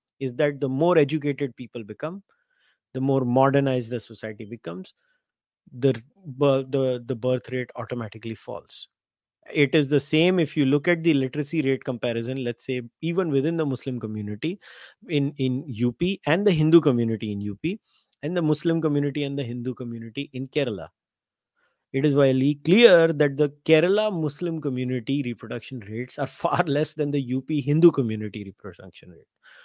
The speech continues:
So I don't know what, I mean, what you need to do is just have a uniform civil code because it gives women's rights.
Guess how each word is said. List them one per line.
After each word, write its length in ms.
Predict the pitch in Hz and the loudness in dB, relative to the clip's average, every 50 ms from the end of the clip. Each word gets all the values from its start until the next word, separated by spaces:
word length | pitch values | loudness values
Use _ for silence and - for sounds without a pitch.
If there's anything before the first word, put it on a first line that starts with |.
| _ _ _ | _ _ _
So 140 | - - - | -14 -12 -8
I 140 | - 131 131 | -6 -4 -4
don't 200 | 131 139 127 117 | -2 -2 -2 -2
know 280 | 117 120 117 113 117 - - | -2 -2 -2 -4 -6 -6 -6
what, 160 | 120 104 101 - _ _ _ _ _ _ - | -6 -6 -6 -8 _ _ _ _ _ _ -10
I 60 | - 113 | -6 -4
mean, 200 | 117 117 117 - _ _ _ - | -4 -4 -6 -8 _ _ _ -4
what 180 | 120 120 104 110 | -2 -2 -2 -2
you 80 | 113 | -4
need 300 | 104 110 139 175 165 - | -4 -2 -2 -4 -2 -4
to 60 | 147 123 | -4 -2
do 240 | 120 120 117 131 117 | 0 0 -2 -2 -4
is 160 | 120 104 - | -6 -8 -6
just 240 | - 139 135 - - | -6 -6 -6 -4 -2
have 160 | 143 127 113 | -2 -2 -2
a 60 | 113 | -2
uniform 420 | 117 135 151 143 - 160 156 151 | 0 0 0 0 0 -2 -4 -4
civil 240 | 139 - 139 131 127 | -6 -6 -6 -6 -6
code 240 | 123 - 135 131 123 | -6 -4 -4 -4 -6
because 260 | 123 117 135 127 120 | -6 -6 -6 -6 -6
it 140 | 120 107 104 | -8 -8 -8
gives 280 | 120 117 107 101 101 101 | -8 -8 -8 -10 -12 -12
women's 460 | 104 104 104 104 104 95 - - - | -10 -8 -8 -8 -8 -10 -10 -10 -4
rights. 260 | 101 131 190 220 - | 0 0 0 0 -2